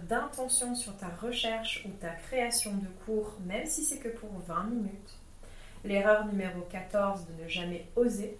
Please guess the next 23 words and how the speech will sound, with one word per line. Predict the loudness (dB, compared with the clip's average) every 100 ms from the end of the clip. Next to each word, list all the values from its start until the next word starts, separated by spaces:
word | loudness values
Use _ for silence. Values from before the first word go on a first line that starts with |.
| -10
recycler | -6 -6 -6 -4 -4 -4
tes | -2
séances. | -2 0 -4 -8 -8 -10 -12 -18 -16 -14 -12 -2
Et | 8
l'erreur | 10 10 8 0
numéro | 0 0 0 -2
quinze, | -4 -4 -4 -4
de | -4
ne | -2 -4
pas | -2 0 0 -2
oser | -4 -2 -4 -6 -8
rajouter | -8 -8 -8 -8 -8
ton | -8 -8
ingrédient | -10 -10 -8 -8 -8 -10
secret. | -6 -2 0 -2 -6 -10 -10 -12 -16 -16 -16 -16 -16 -16 -16 -16 -8
Donc | 0 2
je | 6
te |
rappelle | 8 8 6 4 4
que | 4
si | 4 4 0 -8
tout | -8 0
cela | 4 4 4